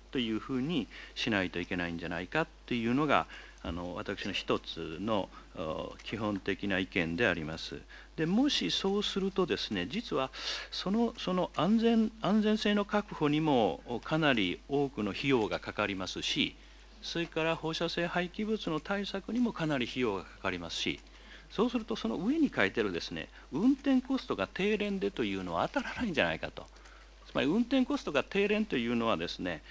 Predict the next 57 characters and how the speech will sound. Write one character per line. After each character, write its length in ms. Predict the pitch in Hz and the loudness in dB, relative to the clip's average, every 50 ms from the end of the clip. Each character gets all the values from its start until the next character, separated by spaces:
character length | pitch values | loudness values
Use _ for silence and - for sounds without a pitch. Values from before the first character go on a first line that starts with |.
| - - - | -20 -18 -12
そ 180 | - - 220 262 | -4 0 2 2
う 20 | |
い 40 | 294 | 2
う 20 | |
こ 120 | - 320 269 | 0 0 -2
と 100 | - 214 | 0 -2
を 40 | |
考 180 | - - - 269 330 359 370 359 339 349 | -2 0 0 0 0 0 2 2 2 2
え 60 | 339 | 2
な 120 | 302 214 | 2 0
い 80 | 175 165 | 0 -2
と 120 | - 175 | -4 -6
き 120 | - - 240 | -2 2 2
に 120 | 262 226 | 4 4
言 100 | 143 143 | 4 4
え 80 | 131 127 | 4 4
た 260 | - - 78 78 - - - - - - - - - - | 4 2 0 0 -2 -6 -16 -20 -20 -20 -20 -20 -20 -8
話 360 | - - 110 107 98 - - | -4 -2 0 0 0 0 -2
で 100 | - 85 | -4 -4
あ 60 | 67 | -4
っ 40 | - - - - | -6 -8 -8 -2
て、 180 | - 165 - - - - - - - - | 0 0 0 0 -6 -18 -20 -20 -12 -4
も 120 | - 208 247 | -2 0 0
し 100 | - 156 | 2 0
そ 260 | - - 208 214 214 | 0 2 2 2 2
う 40 | 208 | 2
い 120 | 202 196 | 2 2
う、 220 | 190 190 180 165 - - | 2 2 2 0 -2 0
ま 240 | 147 139 113 - - - - - - - - - - | 2 2 2 2 0 -4 -14 -18 -18 -20 -20 -12 -2
あ、 80 | - 107 | 0 2
あ 60 | 98 | 2
の、 320 | 92 90 90 80 73 - - | 2 2 0 -2 -4 -6 -2
安 240 | - 127 123 117 110 | 0 2 2 2 2
全 260 | 104 113 107 107 101 | 2 2 2 2 2
や 320 | 95 87 82 82 76 - - - - - | 2 4 4 2 2 0 -4 -12 -18 -18
廃 340 | - - - - 110 101 - | -10 -4 -2 0 0 0 0
棄 160 | - - 101 | -2 -2 -2
物 280 | 90 87 - - - 87 | -2 -4 -6 -6 -4 -2
や、 220 | 78 76 67 - - - - - - - - - | 0 0 0 -2 -4 -10 -18 -20 -20 -20 -20 -8
あ、 140 | - 95 82 | -4 -4 -2
被 180 | - - 113 95 | -2 -2 -2 0
曝 720 | 95 90 92 - - - 98 95 95 95 95 92 92 92 92 | 0 0 0 -2 -6 -6 -4 -2 -2 0 0 2 2 2 0
を 60 | 90 - | 0 2
管 220 | - 120 98 87 | 4 4 4 4
理 100 | 80 80 | 2 -2
す 120 | - - | -4 -4
る 100 | 78 78 | -6 -6
と 120 | - 78 - | -8 -10 -10
か、 100 | - - - | -10 -10 -8
そ 320 | - - - 214 233 247 | -6 -4 -2 0 0 0
う 40 | 247 | 2
い 100 | 240 247 | 0 0
う 80 | 247 | -2
コ 220 | 240 - - 233 226 | -4 -4 -4 -4 -4
ス 180 | - - - | -2 -6 -4
ト 160 | - - 117 113 | -2 0 2 4
を、 400 | 120 143 151 147 139 92 - | 4 6 6 6 4 4 2